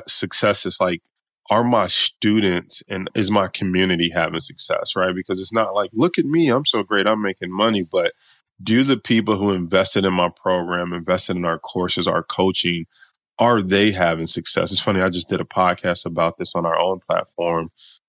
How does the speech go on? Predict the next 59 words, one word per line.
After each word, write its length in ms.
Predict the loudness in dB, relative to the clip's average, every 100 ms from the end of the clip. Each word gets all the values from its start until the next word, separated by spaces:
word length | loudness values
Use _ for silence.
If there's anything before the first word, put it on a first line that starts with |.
| -4
and 80 | 0
it 20 |
was 120 | 0
just 120 | 0
talking 200 | 0 2
about 180 | 2 2
knowing 300 | 2 2 2
your 120 | 0 0
why. 560 | 2 4 4 0 -4 -8
And 180 | -6 0
once 260 | 0 0
you 60 | -4 -4
kind 160 | -2
of 60 | -2
accomplish 600 | -6 -4 0 0 -2 -4
some 160 | -2 -2
of 80 | -4
the 80 | -6
things, 100 | -6
like 180 | -6 -2
paid 260 | 2 4
off 200 | 2 0
the 100 | -2
house, 260 | -4 -6 -6
this 220 | -6 -6
and 120 | -4 0
that, 260 | 2 2 -2 _ _ _ _ -2
my 200 | 2 4
why 440 | 4 4 4 2
now 360 | 0 2 2 2
is 120 | 0
like, 200 | -2 0
how 160 | -2 0
can 180 | 0
I 80 | 0
support 480 | -2 -4 -2 0 0 -4 0
other 280 | 2 2 0
people 320 | -2 -2 -4
to 80 | -2
kind 180 | 0
of 140 | -2 -2
reach 300 | -2 -2 0
their 140 | 0
financial 500 | 0 0 0 -2 -4
goals 300 | -2 0 0
and 140 | -4 -6
dreams? 300 | -4 -4 -2
So 80 | 0
as 120 | 2
an 60 | 2
entrepreneur, 840 | 0 -4 -6 -2 2 4 4 2 -2 -18 _ -2
that's 240 | 2 2
how 160 | 2 2
I 100 | 2
define 360 | 0 -4 -2 -2
success 500 | -4 -4 0 0 -2
is, 160 | -6 -6
is 140 | -4
my 240 | -2 0